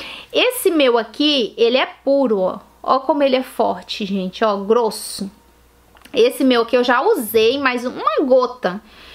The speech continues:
E olha só, gente, como é que ele ainda tá cheio. Eu usei já algumas vezes e ele ainda tá cheio, porque ele é tão concentrado que ele é grosso, sabe? Ele é grosso e ele pode ser misturado em outros óleos,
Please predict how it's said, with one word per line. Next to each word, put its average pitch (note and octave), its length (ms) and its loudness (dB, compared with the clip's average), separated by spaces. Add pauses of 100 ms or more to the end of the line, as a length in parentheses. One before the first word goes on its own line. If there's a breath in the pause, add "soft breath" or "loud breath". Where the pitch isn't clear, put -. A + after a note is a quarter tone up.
(200 loud breath)
E A#3+ 100 2
olha A4+ 280 0
só, C4 280 -2
gente, G#3+ 300 -4
como C#4 160 0
é C4+ 60 -2
que C#4+ 100 -2
ele C4+ 80 0
ainda C4 180 2
tá F4 240 -2
cheio. A3 460 -2
Eu D3+ 180 4
usei C#4 540 2
já C4 100 0
algumas C4 460 -2
vezes A#3 500 0
e A#3 60 0
ele A#3 160 2
ainda B3 160 0
tá C4+ 240 0
cheio, A#3+ 240 0
porque A#3 260 -4
ele B3 120 2
é B3+ 40 0
tão F4+ 300 -4
concentrado A3 1040 -2 (640 loud breath)
que C#4+ 200 -2
ele C#4+ 200 2
é D#4+ 180 0
grosso, C4 920 -4
sabe? D4+ 420 0
Ele A3 120 0
é C#4 80 0
grosso B3+ 640 0 (300 loud breath)
e B3 140 2
ele C#4+ 180 2
pode C#4 300 0
ser D4+ 160 0
misturado D4 1000 2
em C4 140 2
outros C4 480 0
óleos, C#4+ 640 0